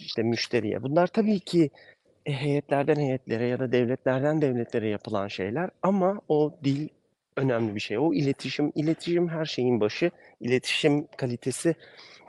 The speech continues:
e, her şeye bir örnek. E, e,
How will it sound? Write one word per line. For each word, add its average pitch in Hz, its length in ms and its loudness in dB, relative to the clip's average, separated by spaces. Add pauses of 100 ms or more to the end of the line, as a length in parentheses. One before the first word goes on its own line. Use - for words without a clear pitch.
(100)
e, 135 60 4 (840)
her 156 300 -2 (340)
şeye 117 440 2
bir 113 200 0
örnek. 117 640 0
E, 120 100 0
e, 104 460 -2